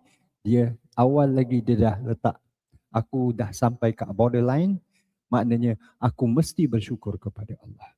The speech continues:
Itu yang dia katakan. "Bagi aku, aku akan bersyukur apa jua kurniaan Allah Subhanahu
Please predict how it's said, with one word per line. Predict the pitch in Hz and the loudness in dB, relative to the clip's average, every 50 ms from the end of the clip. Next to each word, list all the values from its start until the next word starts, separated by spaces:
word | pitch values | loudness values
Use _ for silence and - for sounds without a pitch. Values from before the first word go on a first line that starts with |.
| _ _ _ _ _ _ _ _ _ _ _ _ _ _ _ _ _ _ _ _ _ _ _ _ _ _ _ _ _ _ _ _ | _ _ _ _ _ _ _ _ _ _ _ _ _ _ _ _ _ _ _ _ _ _ _ _ _ _ _ _ _ _ _ _
Itu | - 160 123 - 139 131 120 | -4 -4 -2 2 4 4 4
yang | 110 107 104 | 4 2 0
dia | 104 101 | 0 0
katakan. | 107 104 - - - - 110 107 104 101 101 95 - _ _ _ _ _ _ _ _ _ _ _ _ _ _ _ | 0 -2 -2 -2 -2 -2 -4 -6 -8 -12 -16 -20 -20 _ _ _ _ _ _ _ _ _ _ _ _ _ _ _
"Bagi | _ - 202 202 - 123 127 | _ 2 2 2 4 4 2
aku, | 117 117 117 - 175 196 220 208 - - _ _ _ _ _ _ _ _ _ _ _ | 4 2 2 -2 -4 -4 -4 -6 -10 -16 _ _ _ _ _ _ _ _ _ _ _
aku | - 107 - - - 98 | -4 -4 -2 -2 -2 -4
akan | 101 - - 104 98 | -2 -2 -2 -4 -2
bersyukur | 104 101 - - 135 123 - - 117 95 90 - - | -4 -4 -4 -4 -6 -6 -4 -4 -6 -4 -6 -8 -6
apa | - 113 107 - - - 135 117 107 | -2 -2 -2 -2 0 0 0 2 2
jua | 95 117 110 107 101 101 95 | 0 -2 -2 -2 -2 -2 -4
kurniaan | - - 104 95 101 95 - - 90 90 - | -6 -8 -8 -6 -4 -4 -4 -6 -8 -6 -2
Allah | 95 92 87 87 90 92 87 87 - _ _ _ _ _ | -2 0 0 0 -2 -4 -8 -12 -16 _ _ _ _ _
Subhanahu | - - 113 98 87 90 - 101 92 87 90 92 90 85 113 139 147 | -14 -12 -8 -8 -8 -6 -4 -4 -4 -4 -4 -6 -6 -6 -8 -10 -12